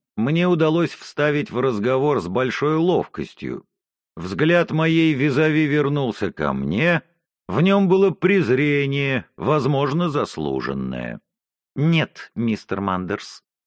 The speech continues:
я о том, что случилось между мистером Леви и мистером Раффлсом.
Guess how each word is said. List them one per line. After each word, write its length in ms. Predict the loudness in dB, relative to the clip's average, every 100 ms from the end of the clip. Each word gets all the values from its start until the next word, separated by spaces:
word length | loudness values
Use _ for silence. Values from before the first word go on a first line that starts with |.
| _ -20 -20 -12
я 320 | -2 0 2
о 60 |
том, 320 | 0 0 0 -2
что 240 | -2 -4
случилось 640 | 0 -2 -2 -2 0 0
между 340 | -2 -2 -2 -2
мистером 540 | -2 -2 -2 0 0
Леви 500 | 0 2 4 2 2
и 40 | 0
мистером 500 | -2 -4 -2 0 2
Раффлсом. 760 | 2 0 -4 -10 -8 -8 -10